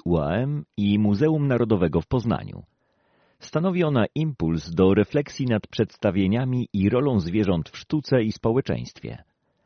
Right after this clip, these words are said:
Główna idea ekspozycji zakłada zaakcentowanie motywów animalistycznych, które kiedyś zajmowały mniejszościową pozycję w sztuce. Teraz zwierzęta umieszczone zostały w centrum uwagi.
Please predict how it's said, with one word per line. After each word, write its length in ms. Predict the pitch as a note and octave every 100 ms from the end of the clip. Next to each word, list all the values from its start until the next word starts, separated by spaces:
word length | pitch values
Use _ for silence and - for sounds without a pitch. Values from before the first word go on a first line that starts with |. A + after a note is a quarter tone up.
| _ _ _ _
Główna 460 | C#2 D2 G2 F2+ F#2+ -
idea 320 | A#2 G2 C#2
ekspozycji 800 | C2 D#2 - E2 D#2 F#2 - D#3
zakłada 520 | B2 G2 G2+ F2 F#2+
zaakcentowanie 920 | D#2 G2 F2+ - G2+ G2 F2 B2 C#3+
motywów 520 | A#2 G2 C#3 B2 A2+ -
animalistycznych, 1000 | G#2+ A2+ G#2+ G#2 F#2 - D3 - E2 - - - _
które 320 | - D3 C#3
kiedyś 420 | - F3+ E3 C#3+
zajmowały 640 | A#2 A2+ C3 C3 C3 C#3 B2+
mniejszościową 840 | C3 C3+ - B2+ - D3 D2 C2+
pozycję 440 | E2 D2 C2+ G#2
w 80 | -
sztuce. 500 | - - - B1+ - _ _ _ _ -
Teraz 460 | D3+ D3 B1 -
zwierzęta 680 | - D#3+ E2 G2 D3 E3 D3 -
umieszczone 560 | G#2+ F#2 - C3 C3
zostały 480 | F#2+ F#2+ - G2 F2+
w 60 | -
centrum 440 | F3 C#3+ - G#2+ E3+
uwagi. 580 | B2 A#2+ A#2 - -